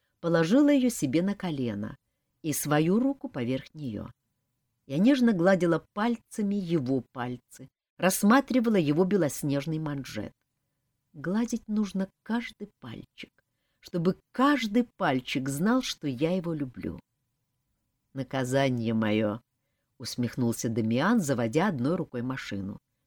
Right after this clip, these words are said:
«Никогда не думал, что вот так вот попадусь». Мы тронулись с места,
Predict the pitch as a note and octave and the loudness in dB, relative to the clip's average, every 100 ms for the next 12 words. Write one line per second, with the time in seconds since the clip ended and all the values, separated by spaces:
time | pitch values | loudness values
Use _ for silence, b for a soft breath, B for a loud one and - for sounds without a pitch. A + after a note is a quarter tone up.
0 | _ _ _ B2 C3 F3 D4+ - D#4 C4+ | _ _ _ -6 0 4 2 0 -4 -2
1 | A#3 C3+ A#2 A2+ A2+ A#2 D3+ D#4 C4 A#2+ | 0 0 2 0 -2 0 4 4 2 -2
2 | B2 - _ - C3 B2 B2 _ - A3 | -8 -16 _ -6 -4 -2 -4 _ -6 -6
3 | B3+ - F3 - - D#3+ A#2+ - - - | -6 -8 -10 -10 -16 -12 -10 -10 -12 -14
4 | - - _ _ _ _ _ _ _ _ | -16 -18 _ _ _ _ _ _ _ _
5 | _ F#3+ F4 - C4+ C4+ C4 C4 - - | _ 0 0 2 4 6 6 4 2 0
6 | D3+ B2 A#2+ - - A#2 | 2 2 0 -6 -8 -12